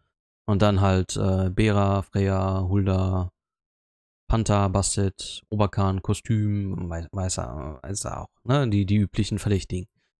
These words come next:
So, bitte Anmeldung über Line in Zephyrum zwei acht. Da sind wir beim Kontakt.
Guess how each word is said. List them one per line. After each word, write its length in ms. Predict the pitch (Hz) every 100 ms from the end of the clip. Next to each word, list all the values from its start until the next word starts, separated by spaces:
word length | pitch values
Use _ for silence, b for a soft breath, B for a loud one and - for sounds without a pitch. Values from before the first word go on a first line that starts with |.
| _ _ -
So, 120 | 123
bitte 260 | 131 160
Anmeldung 440 | 156 175 165 165 165
über 180 | 151 147
Line 280 | 147 147
in 120 | 139 123
Zephyrum 500 | 120 - 123 110 101
zwei 240 | - 98
acht. 380 | 151 156 - -
Da 180 | - 104
sind 140 | 104 113
wir 100 | 101
beim 240 | 98 98
Kontakt. 520 | - 107 180 185 -